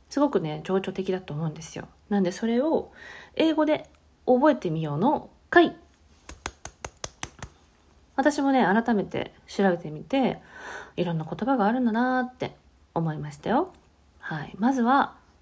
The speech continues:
まあ、何順でもいいんですけど、どんどん言ってきますよ。うん、花火。Fireworks。Fireworks。ホタル。Firefly。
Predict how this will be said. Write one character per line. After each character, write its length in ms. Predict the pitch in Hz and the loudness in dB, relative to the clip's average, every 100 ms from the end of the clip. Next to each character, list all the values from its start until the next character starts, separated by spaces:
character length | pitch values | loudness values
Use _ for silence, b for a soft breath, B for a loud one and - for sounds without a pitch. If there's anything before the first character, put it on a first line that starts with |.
| _ _ _ _ | _ _ _ _
ま 80 | 220 | 0
あ、 20 | |
何 240 | 190 190 208 | 2 4 4
順 180 | 226 | 2
で 100 | 220 | 2
も 60 | 226 | 2
い 60 | 156 | 0
い 20 | |
ん 20 | |
で 80 | 156 | -4
す 120 | - | -10
け 80 | 156 | -10
ど、 100 | - | -8
ど 160 | - | -4
ん 40 | 165 | -2
ど 0 | |
ん 20 | |
言 120 | 135 | -2
っ 40 | 143 | -6
て 80 | |
き 100 | - | -10
ま 80 | - | -8
す 140 | - 247 | -4 0
よ。 200 | 381 - _ _ _ _ _ | -2 -4 _ _ _ _ _
う 40 | 156 | -10
ん、 300 | 139 139 139 | -10 -12 -16
花 300 | - 359 339 | 2 6 8
火。 100 | - - _ _ _ _ _ _ _ _ _ _ _ _ _ - _ | 6 -4 _ _ _ _ _ _ _ _ _ _ _ _ _ -20 _
Fireworks。 1080 | - 247 277 240 180 143 170 165 - - - _ _ _ _ _ _ _ _ _ _ - | 2 4 4 2 0 0 0 0 -6 -14 -16 _ _ _ _ _ _ _ _ _ _ 2
Fireworks。 1160 | 208 202 202 165 143 147 151 139 - - - - _ _ _ _ _ _ _ _ b b b b | 4 4 0 -2 -4 -6 -4 -4 -8 -12 -12 -14 _ _ _ _ _ _ _ _ b b b b
ホ 120 | - | 0
タ 140 | 339 247 | 4 4
ル。 140 | 151 - _ _ _ _ _ _ _ _ - | 2 -8 _ _ _ _ _ _ _ _ -6
Firefly。 1080 | - 220 262 233 175 170 175 170 139 127 196 | 0 4 6 4 2 -2 0 2 0 -4 -10